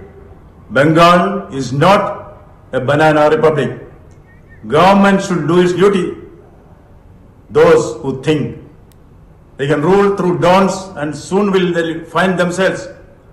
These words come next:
to be Don Quixotes. This pre-election violence, which has an early beginning, will find, should find an early end.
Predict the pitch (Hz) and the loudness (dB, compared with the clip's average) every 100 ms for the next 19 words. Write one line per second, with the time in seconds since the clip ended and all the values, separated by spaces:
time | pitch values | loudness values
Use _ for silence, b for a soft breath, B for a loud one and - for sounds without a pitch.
0 | - - - 151 151 135 147 156 151 - | -20 -20 -12 -6 -4 -2 -2 0 -4 -6
1 | 127 110 - - - - - - - - | -6 -6 -10 -18 -20 -20 -20 -20 -20 -20
2 | - - - - - 170 190 - 165 214 | -20 -20 -20 -20 -4 -2 -2 -4 -2 2
3 | 214 202 - 180 147 139 131 113 98 - | 2 2 -2 -4 0 0 0 -2 -6 -12
4 | - - - - - _ - - - - | -18 -20 -20 -20 -20 _ -20 -20 -20 -20
5 | - - - _ - 151 175 165 156 160 | -20 -20 -20 _ -6 -2 0 0 2 2
6 | 185 180 165 160 180 202 220 - - - | 2 0 0 0 0 0 -4 -8 -14 -20
7 | - - - - - - - 110 160 175 | -20 -20 -20 -20 -20 -20 -20 -4 0 0
8 | 170 156 156 156 - - - - - - | 0 2 2 0 -6 -14 -20 -20 -20 -2
9 | 196 196 175 165 156 156 - 131 131 131 | 0 2 2 2 0 -4 -8 -8 -6 -2
10 | 131 131 120 107 90 85 | -2 -2 -2 -4 -8 -14